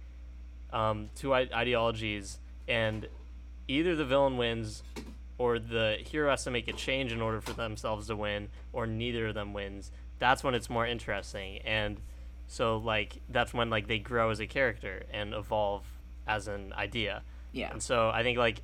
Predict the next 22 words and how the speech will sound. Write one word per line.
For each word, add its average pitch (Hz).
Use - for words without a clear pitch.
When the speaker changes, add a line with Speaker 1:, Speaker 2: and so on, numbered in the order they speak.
Speaker 1:
that's 120
what's 120
really 123
interesting 117
about 110
this 117
one, 104
is 104
it's, -
like, 107
the, 120
like, 110
the 110
good 139
side 120
wins, 165
but, 131
like, 113
the 117
hero 139
loses, 104
and, 104